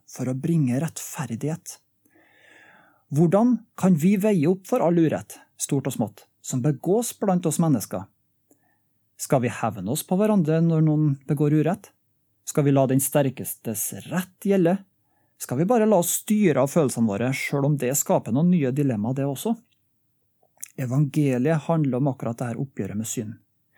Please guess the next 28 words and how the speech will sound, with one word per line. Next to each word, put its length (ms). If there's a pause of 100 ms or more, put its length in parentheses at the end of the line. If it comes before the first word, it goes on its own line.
(380)
For 160
Jesus 720
lot 320
seg 240
korsfeste 720 (180)
for 160
å 80
ta 160
straffen 720 (260)
for 200 (120)
alt 400
vi 140
har 160
gjort 180
galt. 280 (760)
Gud 300
selv 400
kom 180
til 140
verden 400 (500)
og 200
ble 260
et 160
fullkomment 880 (100)
offer 480
for 160
synd. 300 (640)
Han 340